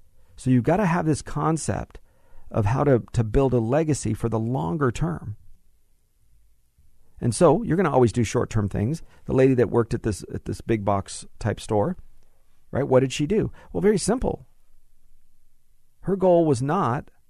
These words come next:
to make a million <laughs> dollars working there. So there wasn't a productive component to it, financially speaking, but there was a productive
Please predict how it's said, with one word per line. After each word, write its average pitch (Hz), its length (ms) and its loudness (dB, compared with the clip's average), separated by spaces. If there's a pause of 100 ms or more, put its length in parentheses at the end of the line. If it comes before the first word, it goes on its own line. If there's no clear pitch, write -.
(560)
to 123 100 -2
make 131 220 0
a 135 40 2
million 135 320 2
<laughs> - 100 -2
dollars 131 300 2
working 123 320 0
there. 110 360 0 (1800)
So 147 180 2
there 143 120 8
wasn't 185 420 0
a 131 160 0
productive 120 840 -2
component 139 680 0 (460)
to 117 200 -2
it, - 200 -2 (140)
financially 127 520 0
speaking, 131 480 -6 (260)
but - 160 -4
there 123 140 0
was 151 300 -4
a 175 60 0
productive 113 640 -2